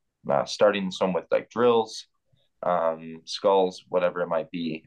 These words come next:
um, that we've identified I need to work on. And then, uh, more strength or strength-based, like pulling sets or, um, kicking sets, things like that, or just long swim sets. Um, we do one swim a week in the summer of just, just a long swim in the open water.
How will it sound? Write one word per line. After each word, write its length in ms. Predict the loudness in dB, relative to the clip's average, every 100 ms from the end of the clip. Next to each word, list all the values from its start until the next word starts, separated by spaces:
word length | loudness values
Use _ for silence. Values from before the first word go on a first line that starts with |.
| -2
um, 280 | 0 0 0
that 140 | -2
we've 280 | -2 -6 -2
identified 600 | -2 0 -4 -2 0 2
I 60 |
need 220 | 0 -2 -4
to 80 |
work 260 | 0 0 2
on. 260 | 2 2 -2 _ _ _ _ _ -4
And 220 | -2 0
then, 320 | 0 0 -2
uh, 320 | -4 -2 -2 -6 _ -4
more 240 | 2 2
strength 560 | 0 0 2 2 0 -8 -12
or 220 | -4 -4 -4
strength-based, 640 | -6 0 0 2 0 2
like 180 | -2 -2 -2
pulling 320 | -4 -4 -8
sets 520 | 0 2 0 -6 -14 -6
or, 380 | -2 0 2 0
um, 320 | -2 -8 -12
kicking 320 | -10 -8 -8 -4
sets, 340 | 0 0 0
things 260 | -6 -2 0
like 200 | 0 2
that, 280 | 2 0 -4 _ _ 0
or 140 | 2
just 260 | 2 -2 -2
long 260 | 0 0 -2
swim 340 | -4 -4 -2
sets. 400 | -2 -2 -2 -16 _ -2
Um, 300 | -2 -2 -8 _ -4
we 100 | -2
do 140 | 0
one 220 | 2 0
swim 220 | 0 -2
a 60 | -2
week 220 | -6 -6
in 80 | -6
the 60 | -4
summer 360 | -2 2 2
of 100 | 0
just, 320 | -2 -4 -4 -16 _ _ _ -4
just 140 | 0
a 40 |
long 340 | 2 4 4 2
swim 360 | -4 -4 -2 -4
in 120 | 0
the 80 | 0
open 260 | 0 -2
water. 380 | 2 2 2 -6